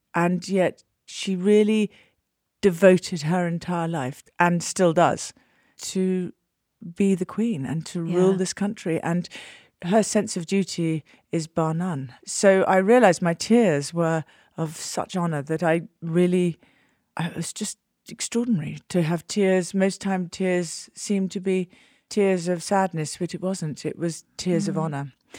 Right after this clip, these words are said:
Speaker 2: Mm.
Speaker 1: And, uh, then I went on to watch it, and I, I felt so strongly about the cinematography, which was completely beautiful.
Speaker 2: Yeah.
Speaker 1: And whether Peter Morgan is right or wrong, or whether history is right or wrong, that's, for me, I was looking and feeling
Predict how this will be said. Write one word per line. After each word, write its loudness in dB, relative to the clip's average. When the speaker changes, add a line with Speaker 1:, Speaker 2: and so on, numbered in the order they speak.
Speaker 2:
Mm. -2
Speaker 1:
And, 0
uh, 4
then 4
I 0
went -2
on -4
to -10
watch 0
it, -4
and -4
I, -2
I -4
felt -2
so -2
strongly 0
about 0
the -6
cinematography, -4
which -10
was -12
completely -6
beautiful. -6
Speaker 2:
Yeah. -8
Speaker 1:
And 0
whether 2
Peter -2
Morgan -4
is -12
right 0
or -6
wrong, 0
or -6
whether -4
history -10
is -8
right -2
or -2
wrong, 0
that's, -2
for -4
me, 0
I 0
was -4
looking -6
and -8
feeling -6